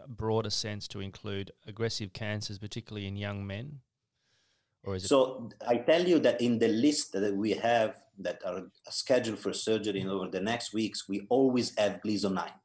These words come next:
Speaker 2: We only have Gleason nine.
Speaker 1: Right.
Speaker 2: So in the next, in the list which we have, we have, uh, quite a bunch of Gleason nine waiting to be operated.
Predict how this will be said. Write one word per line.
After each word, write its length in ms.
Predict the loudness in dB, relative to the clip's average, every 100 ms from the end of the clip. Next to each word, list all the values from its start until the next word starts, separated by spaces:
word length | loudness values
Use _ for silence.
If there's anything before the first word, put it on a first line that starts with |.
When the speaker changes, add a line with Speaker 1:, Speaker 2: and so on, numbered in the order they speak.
| _ _ _ _ _ -8
Speaker 2:
We 140 | -2 4
only 340 | 6 6 4
have 160 | 2 2
Gleason 360 | 0 0 -2
nine. 200 | -4 -10 _ _ _ _ _
Speaker 1:
Right. 100 | -2
Speaker 2:
So 160 | 2 4
in 140 | 4
the 80 | 2
next, 360 | 2 0 -2 -2
in 120 | 2
the 100 | 4
list 440 | 6 6 4 0 -18 _ -4
which 260 | -2 -2
we 60 | -2
have, 420 | 2 4 4 0 -6
we 160 | -2
have, 260 | 0 0 0
uh, 260 | 0 0 -4 -8 _ _ _
quite 140 | -2
a 140 | -2 0
bunch 400 | 2 4 4 0
of 180 | -2 0
Gleason 420 | 0 0 0 0
nine 400 | 0 -2 -4 -4
waiting 400 | -2 -2 -2 -6
to 80 | -8
be 140 | -10 -2
operated. 640 | -2 -2 -2 -2 -2 -4